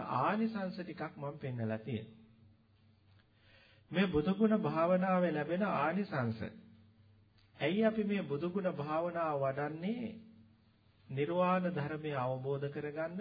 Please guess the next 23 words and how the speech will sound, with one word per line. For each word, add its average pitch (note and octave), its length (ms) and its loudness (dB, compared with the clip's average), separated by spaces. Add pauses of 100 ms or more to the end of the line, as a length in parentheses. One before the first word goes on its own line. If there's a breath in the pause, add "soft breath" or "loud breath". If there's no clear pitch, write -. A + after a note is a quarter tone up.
රහත් B2+ 340 -6
වෙන්න, B2 280 -6
සමත C#3 380 -4
විපස්සනා C3+ 580 -4
භාවනා B2+ 500 -4 (380 loud breath)
මුදුන්පත් C3 600 -4
කරගන්න. G2 440 -12 (1120 soft breath)
මේ F#3 280 2 (140)
මූල D#3 480 2 (120)
කමඨහන F#3+ 800 -2 (100)
මුදුන්පත් G3+ 720 -2
කරගන්න F3 540 -2
තමයි C3 440 -4 (600 loud breath)
මේ F#3+ 220 0
චතුආරක්ෂක F#3+ 1040 -2
භාවනා. C3 600 -4 (320)
නැත්තම් D3+ 380 -2
මේ F3+ 180 -2
පූර්ව E3+ 520 0
කෘත්‍යයට E3+ 560 -6
අයිති C#3+ 400 -4
භාවනා D#3+ 560 -2
ටික E3+ 260 -6